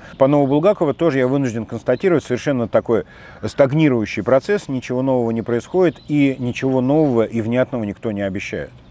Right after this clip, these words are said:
А, Госстрой «Садовое кольцо». Ну, теперь, э, эту компанию нужно называть примерно так, потому что сменился собственник. Красногорская компания «Садовое кольцо» пришла на спасение ситуации с, э, объектами Госстроя.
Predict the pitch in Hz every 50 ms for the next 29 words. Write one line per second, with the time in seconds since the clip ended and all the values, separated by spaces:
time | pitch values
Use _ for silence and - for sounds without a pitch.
0 | - - - - - - - - - - 107 101 98 95 104 127 147 - - -
1 | - 180 185 208 208 - - 156 131 123 147 160 151 143 135 120 - 127 127 127
2 | - - 120 95 69 62 - - - - 156 190 139 - 139 120 160 143 120 113
3 | - 120 113 107 107 107 110 135 139 135 - - 117 98 - 123 120 117 - 180
4 | 190 190 165 135 127 131 120 117 123 123 117 120 127 113 98 - 113 120 120 123
5 | 120 117 123 131 - 190 202 - - 131 - 127 123 123 120 - - - 110 104
6 | 98 95 95 - - - - 131 131 135 123 - - 110 - - 196 196 - -
7 | 190 185 180 160 - - - - - - - - 156 - 147 147 143 139 156 147
8 | 120 - - 113 - - 123 123 - 135 120 113 110 107 - - 120 120 120 127
9 | 117 107 104 101 95 - 117 120 120 - - 196 202 202 196 - - - - -
10 | - 127 120 - - 147 165 175 185 190 185 - - 131 127 113 - - 127 120
11 | - - 156 170 175 170 160 151 143 135 120 - - - 92 120 127 135 131 -
12 | - 113 98 - - - 110 110 107 104 104 101 104 107 101 110 127 127 - -
13 | 113 104 98 92 107 101 - - - 87 82 71 64